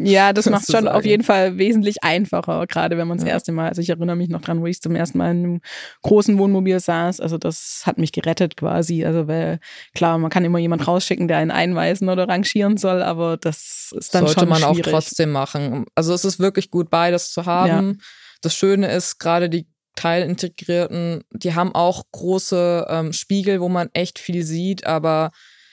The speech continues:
Speaker 2: beim Einparken, das ist einfach eine besonders nervöse Situation, wo
Speaker 1: Mhm.
Speaker 2: man schnell mal irgendwas übersieht.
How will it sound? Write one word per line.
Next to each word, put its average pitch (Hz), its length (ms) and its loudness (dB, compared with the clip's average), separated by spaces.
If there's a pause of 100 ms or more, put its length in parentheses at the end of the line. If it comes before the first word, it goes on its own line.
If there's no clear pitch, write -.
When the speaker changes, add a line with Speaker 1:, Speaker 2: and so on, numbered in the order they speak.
(220)
Speaker 2:
beim 156 200 -2
Einparken, 156 600 -2
das 165 120 0
ist 180 160 -2
einfach 175 360 -2
eine 175 440 -2
besonders 175 680 0
nervöse 165 480 0
Situation, 156 840 -4
wo 165 100 2
Speaker 1:
Mhm. 160 60 2
Speaker 2:
man 156 180 0
schnell 156 260 0
mal 151 200 0
irgendwas 147 520 -4
übersieht. 160 680 -4